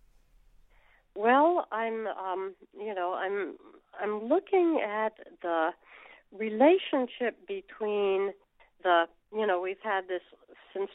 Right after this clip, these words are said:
time immemorial, the, the demonizing of the ego, the ego's bad, we've got to get into unitive consciousness,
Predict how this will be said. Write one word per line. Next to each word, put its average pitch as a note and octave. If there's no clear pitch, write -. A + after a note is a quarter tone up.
time A3+
immemorial, F3+
the, C#3+
the D3+
demonizing F3
of D3
the D3+
ego, G3
the E3+
ego's F3
bad, E3
we've D#3+
got E3+
to E3+
get E3
into D#3
unitive D#3+
consciousness, E3